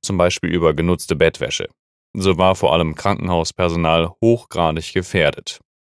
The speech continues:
Der letzte auf natürlichem Wege infizierte Patient war Ali Mao Malin in Somalia im Oktober neunzehnhundertsiebenundsiebzig.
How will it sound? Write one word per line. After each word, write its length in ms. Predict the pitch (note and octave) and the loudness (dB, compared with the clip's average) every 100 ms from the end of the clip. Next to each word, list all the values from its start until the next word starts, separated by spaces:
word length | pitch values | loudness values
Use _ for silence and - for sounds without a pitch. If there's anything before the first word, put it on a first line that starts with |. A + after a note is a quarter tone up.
| _ _ _ _ _ _ | _ _ _ _ _ _
Der 100 | A2 | 2
letzte 380 | G#2 C3 - - | 4 4 4 4
auf 180 | G2+ F#2+ | 4 4
natürlichem 640 | F#2 - D#3+ E3+ D3+ G#2 | 0 0 0 0 -2 -2
Wege 260 | F#2 G2 F2 | 2 2 2
infizierte 540 | F2 - F2 G#2 G2 | -2 -2 -2 0 0
Patient 560 | F2 E2 - G2+ A#2+ - | 0 -2 2 2 2 0
war 260 | G2 F#2+ - | 2 2 2
Ali 380 | G2 A#2+ A2+ | 2 2 0
Mao 560 | G2 F2+ F2+ G2+ F#2+ F#2+ | 0 2 4 4 4 2
Malin 640 | F2 F#2 A#2 G2 F#2+ B2 | 2 2 2 2 0 0
in 260 | - G2 F#2+ | -2 -2 0
Somalia 600 | F#2 E2+ E2+ G2 A#2 B2+ | 0 0 0 0 0 -2
im 100 | A2+ | 0
Oktober 500 | F2 - - F#2 G2+ | -2 -2 -4 0 0
neunzehnhundertsiebenundsiebzig. 1500 | F2 D#2 E2+ F#2 F2 F2+ F#2 E2 D#2+ F2 F2 F#2 - C2+ | 0 -2 -2 -4 -4 -4 -4 -2 0 0 0 -2 -4 -6